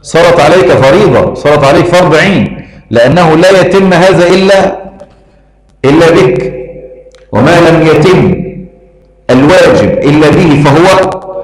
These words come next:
فهو واجب"، لأن دفن، تغسيل الرجل وتكفينه ودفنه هذا إيه؟ هذا واجب. واضح الكلام؟ فما لم يتم الواجب إلا به فهو واجب.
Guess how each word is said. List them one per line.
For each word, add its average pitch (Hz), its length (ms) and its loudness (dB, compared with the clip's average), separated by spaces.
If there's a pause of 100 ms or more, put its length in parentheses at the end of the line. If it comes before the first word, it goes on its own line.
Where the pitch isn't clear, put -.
(420)
فهو 123 180 0
واجب"، 135 720 0
لأن 139 380 0
دفن، 147 600 -2 (220)
تغسيل 175 520 0
الرجل 127 600 0 (300)
وتكفينه 120 960 -2
ودفنه 185 540 0
هذا 151 260 0
إيه؟ - 440 -2 (640)
هذا 135 240 0
واجب. 180 520 0 (880)
واضح 120 220 0
الكلام؟ - 420 -2 (260)
فما 202 340 2
لم 165 120 0
يتم 160 360 0
الواجب 139 500 2
إلا 139 260 0
به 143 240 0
فهو 139 460 0
واجب. 131 260 -2